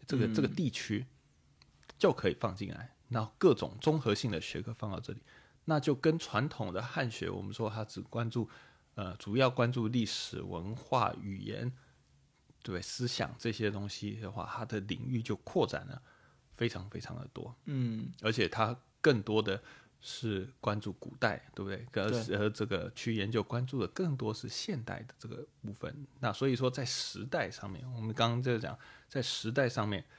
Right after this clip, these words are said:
Speaker 1: 在关注的人群跟文化上面，还有他所注意的学科方面，都有很大的不同。
Speaker 2: 嗯，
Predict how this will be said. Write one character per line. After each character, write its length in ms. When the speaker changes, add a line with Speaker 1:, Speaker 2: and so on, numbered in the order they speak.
Speaker 1:
在 260
关 260
注 160
的 140
人 260
群 300
跟 220
文 200
化 240
上 220
面， 220
还 160
有 120
他 300
所 300
注 240
意 80
的 140
学 320
科 240
方 180
面， 220
都 280
有 240
很 220
大 220
的 200
不 100
同。 220
Speaker 2:
嗯， 460